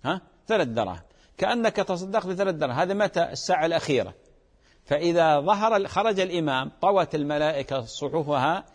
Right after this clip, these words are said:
يستمعون الذكر، خلاص راح الأجر على الناس. وهذا فيه حث وتحريض وتشجيع على المبادرة إلى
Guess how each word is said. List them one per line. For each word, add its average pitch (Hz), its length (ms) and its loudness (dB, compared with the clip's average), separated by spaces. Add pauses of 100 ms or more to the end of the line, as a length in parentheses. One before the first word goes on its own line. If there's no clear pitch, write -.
(140)
يستمعون 131 560 -2
الذكر، 123 320 -2
خلاص 220 460 0
راح 196 200 -2
الأجر 139 360 -4
على 123 200 0
الناس. 90 340 -12 (220)
وهذا 165 260 0
فيه 160 380 -2 (240)
حث - 360 -6
وتحريض 143 560 -4
وتشجيع 151 600 -4 (480)
على 135 220 2
المبادرة 165 600 2
إلى 147 400 0